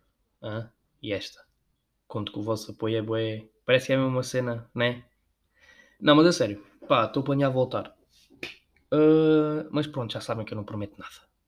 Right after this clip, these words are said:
Eu não, não vou dizer, "Ei, daqui, daqui uma semana, agora todos os domingos", não, pá, não sei. Não sei,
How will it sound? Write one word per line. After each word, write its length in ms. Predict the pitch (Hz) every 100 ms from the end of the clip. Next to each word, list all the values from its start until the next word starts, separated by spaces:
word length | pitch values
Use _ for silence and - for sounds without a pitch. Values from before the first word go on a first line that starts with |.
| -
Eu 80 | 98
não, 680 | 101 101 98 95 92 92
não 100 | 98
vou 140 | 98 104
dizer, 220 | 104 107
"Ei, 180 | 208 254
daqui, 400 | 147 143 190 196
daqui 220 | 151 180
uma 160 | 180 180
semana, 360 | 160 202 226
agora 240 | 165 202 220
todos 280 | 208 180
os 100 | 185
domingos", 320 | 156 185 220 233 269
não, 160 | 143 -
pá, 80 | - 117
não 60 |
sei. 220 | - 98 - _ _ _ _ _ _ _ _ _
Não 180 | - 156
sei, 540 | 151 175 190 196 196